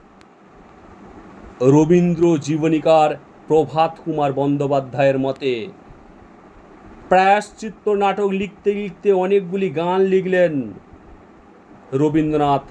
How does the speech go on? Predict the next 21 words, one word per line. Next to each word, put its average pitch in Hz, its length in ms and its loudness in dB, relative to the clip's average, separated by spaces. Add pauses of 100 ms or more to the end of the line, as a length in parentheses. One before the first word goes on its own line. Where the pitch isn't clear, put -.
(260)
তার 139 160 0
কয়েকটির 147 560 -2
মধ্যে 147 560 -2 (380)
গীতাঞ্জলি 151 720 -2
পর্বের 147 400 0 (100)
পদধ্বনি 143 600 -4
শোনা 139 260 -6
গেল। 131 340 0 (640)
জীবন 151 680 2
গভীর 147 480 -4
একটা 143 480 0 (300)
রসের 143 500 -2
স্তরে 143 380 -2
প্রবেশ 139 380 -2
করেছে। 131 580 -6 (1000)
গানগুলি 143 600 -2 (220)
তারই 143 420 0
আগমনী, 123 600 -4 (380)
এটা 127 260 -4
লিখতে 127 300 -8
চাইছেন 120 540 -4